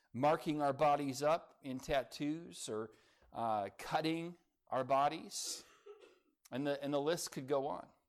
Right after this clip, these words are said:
But we need to remember that our bodies are the temple of the Holy Spirit, and our bodies are not our own. Um, this whole my,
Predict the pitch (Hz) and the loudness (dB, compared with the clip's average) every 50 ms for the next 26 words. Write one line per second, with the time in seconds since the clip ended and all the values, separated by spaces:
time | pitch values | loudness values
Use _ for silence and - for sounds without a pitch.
0 | _ _ _ _ _ _ _ _ _ _ _ _ _ _ _ _ _ - - - | _ _ _ _ _ _ _ _ _ _ _ _ _ _ _ _ _ -18 -6 -2
1 | 120 139 143 143 156 170 170 165 147 156 151 143 143 151 165 160 160 143 135 139 | 0 0 0 0 0 -2 -2 -2 -2 -2 0 0 0 0 0 0 0 0 0 2
2 | 135 131 131 120 139 139 147 160 170 165 147 - 143 135 143 135 127 - - 160 | 2 2 2 2 4 4 4 4 4 2 0 0 0 -2 -2 -2 -4 -4 -4 -4
3 | 156 - 151 143 135 135 120 139 139 135 135 135 131 - - _ _ _ _ _ | -2 -2 -2 -2 -2 -2 -2 -2 -2 -2 -2 -4 -6 -10 -18 _ _ _ _ _
4 | - - - - - - 151 147 135 117 95 - - - - - _ _ _ _ | -6 -4 -4 -4 -4 -2 -2 0 0 0 -2 -6 -10 -14 -14 -16 _ _ _ _
5 | _ _ _ _ _ _ _ _ _ - 120 123 123 120 120 117 117 113 131 131 | _ _ _ _ _ _ _ _ _ -4 -4 -2 0 2 2 2 2 4 4 4
6 | 139 143 143 135 123 120 117 107 120 120 117 123 120 113 113 117 123 120 110 - | 4 2 2 0 -2 -2 -2 -2 0 0 0 0 0 0 0 0 -2 -2 -4 -6
7 | - - - _ _ _ _ _ _ _ _ - 107 104 104 98 101 95 92 - | -10 -18 -20 _ _ _ _ _ _ _ _ -12 -8 -8 -8 -8 -8 -12 -16 -18
8 | _ _ _ _ _ _ _ _ _ _ _ _ _ _ _ _ _ - 113 127 | _ _ _ _ _ _ _ _ _ _ _ _ _ _ _ _ _ -4 -4 -4
9 | 123 - - 143 139 135 123 120 113 117 127 139 147 151 147 | -2 -2 0 2 2 2 2 0 0 0 0 2 2 2 2